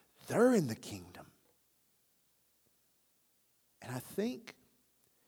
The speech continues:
Jesus is saying these sons of the kingdom who think they are in by virtue of their lineage,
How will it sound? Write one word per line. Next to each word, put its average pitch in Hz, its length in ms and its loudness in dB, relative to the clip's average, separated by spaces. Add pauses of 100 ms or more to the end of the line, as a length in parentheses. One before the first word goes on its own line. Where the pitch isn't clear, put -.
(140)
Jesus 165 460 0
is 147 100 0
saying 165 540 -2
these 113 380 0 (300)
sons 147 680 2
of 78 140 -4
the 85 80 -10
kingdom 76 480 -12 (100)
who 104 120 -4
think 165 440 -2
they 143 140 6
are 135 140 8
in 143 340 0
by 113 160 2
virtue 127 560 0
of 95 80 -4
their 95 140 0
lineage, 120 840 -4